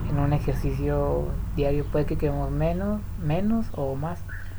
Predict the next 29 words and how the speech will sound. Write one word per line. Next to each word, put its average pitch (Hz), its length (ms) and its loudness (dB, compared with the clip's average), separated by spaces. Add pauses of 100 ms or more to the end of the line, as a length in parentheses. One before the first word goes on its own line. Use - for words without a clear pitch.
(500)
Casi 165 240 2
siempre 175 380 -2
quemamos 151 420 0
menos 170 360 0
de 165 80 -2
las 139 160 -2
que 143 120 -4
creamos 156 380 0 (160)
cuando 143 260 -4
nos 135 140 -4
dan 139 140 -2
estas, 156 300 -2 (180)
estas 151 360 -4
cal-, 139 220 -2
estos 151 260 2
resultados, 147 360 2
las 156 120 4
calculadoras 143 720 2
de 160 100 6
la, 131 460 2 (920)
que 156 100 -2
podemos 151 340 2
encontrar 160 440 0
en 151 120 2
línea 165 400 4
o, 139 280 0 (720)
o 151 300 0
donde 147 440 0
sea. 170 260 2